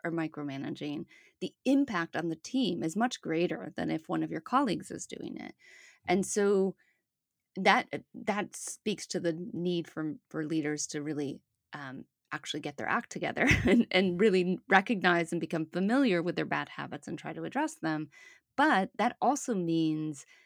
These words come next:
Speaker 1: it's on us as, um, as members of the team to do what we can to address that behavior. Now, it may not be possible to go to your manager and say, "Hey, you're behaving passive-aggressively. Hey, you're micromanaging me."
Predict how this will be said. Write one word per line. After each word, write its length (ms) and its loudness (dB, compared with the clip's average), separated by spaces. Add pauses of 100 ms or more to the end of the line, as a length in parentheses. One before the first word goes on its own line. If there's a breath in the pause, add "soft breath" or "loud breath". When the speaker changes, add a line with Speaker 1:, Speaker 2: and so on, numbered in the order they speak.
(400 soft breath)
Speaker 1:
it's 320 -2
on 280 -2 (100)
us 420 0 (120)
as, 580 -4 (140)
um, 540 -12 (560)
as 140 -4
members 420 4
of 180 -2
the 60 -2
team 480 -6 (240 soft breath)
to 100 0
do 240 2
what 220 -2
we 120 -2
can 600 -2 (360 soft breath)
to 120 0
address 340 0
that 180 -8
behavior. 380 -6
Now, 320 2
it 180 0
may 340 4
not 220 0
be 80 -4
possible 760 -6 (120)
to 320 0
go 180 2
to 60 4
your 120 2
manager 460 -2
and 180 -4
say, 360 -2 (220 soft breath)
"Hey, 120 4
you're 160 4
behaving 440 2
passive-aggressively. 1000 -4
Hey, 140 2
you're 180 0
micromanaging 680 -2
me." 220 -4